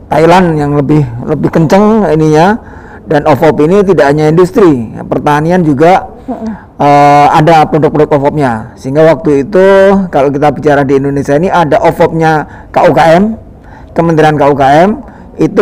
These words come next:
Speaker 1: lebih banyak ke pertanian. Jadi seperti dulu ada, apa namanya, jambu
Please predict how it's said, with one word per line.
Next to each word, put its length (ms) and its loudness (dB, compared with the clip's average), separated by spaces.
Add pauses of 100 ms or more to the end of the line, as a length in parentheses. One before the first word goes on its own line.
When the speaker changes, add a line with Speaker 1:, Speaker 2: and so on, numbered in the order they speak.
Speaker 1:
lebih 160 2
banyak 240 0
ke 80 -6
pertanian. 640 0 (720)
Jadi 240 -4
seperti 320 -2
dulu 160 2
ada, 560 4 (400)
apa 160 -6
namanya, 320 -2
jambu 800 2